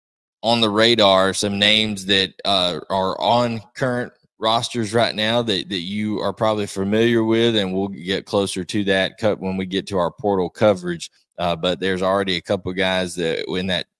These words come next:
that transfer hunt, they're looking at, "Hey, Kentucky could be a good landing spot. I could go there and, and, uh, you know, end up having some success." And we'll see what happens with Devin Leary and, and some of those other pieces on that Kentucky offense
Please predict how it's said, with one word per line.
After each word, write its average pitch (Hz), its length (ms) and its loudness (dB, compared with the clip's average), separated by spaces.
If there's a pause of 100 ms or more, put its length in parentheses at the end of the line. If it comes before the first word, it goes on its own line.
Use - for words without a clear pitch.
(140)
that - 200 -8
transfer 104 880 -2 (400)
hunt, 104 280 2 (100)
they're 101 300 0
looking 98 440 -2
at, 90 180 -2 (100)
"Hey, 95 400 -4
Kentucky 95 440 -8
could 98 220 -2
be 95 140 -2
a 90 60 -6
good 90 180 -4
landing 92 320 -2
spot. 92 400 0
I 87 80 0
could 87 180 -10
go 90 160 0
there 87 320 0
and, 80 180 -8 (360)
and, 85 240 -4
uh, 80 360 -2
you 95 120 -8
know, 85 140 -2
end 87 180 -2
up 78 120 -4
having 92 340 -4
some 85 180 -10
success." - 560 -2
And 85 180 -6 (300)
we'll 90 100 -8
see 98 160 2
what 92 140 0
happens 95 360 0
with 92 140 -2
Devin 92 340 0
Leary 104 360 0
and, 90 160 -2
and 90 180 -6
some 90 180 -6
of 90 60 -6
those 92 220 -2
other 92 180 0
pieces 101 480 -6 (300)
on 95 100 -2
that 87 160 -4
Kentucky 92 440 -6
offense 87 540 0